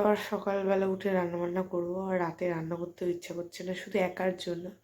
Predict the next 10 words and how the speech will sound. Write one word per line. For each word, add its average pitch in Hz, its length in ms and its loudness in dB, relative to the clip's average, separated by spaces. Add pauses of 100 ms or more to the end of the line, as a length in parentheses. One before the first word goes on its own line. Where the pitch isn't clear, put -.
(600)
দাদাভাই 196 340 8 (100)
খেলে 247 200 4 (120)
রুটিটা 202 420 -2 (140)
করতাম, 175 400 -6 (260)
ও - 20 -4 (160)
খাবে 180 280 2
না 185 140 4
বলছে, 175 260 0 (120)
ও - 20 2 (800)
দুপুরে 185 340 6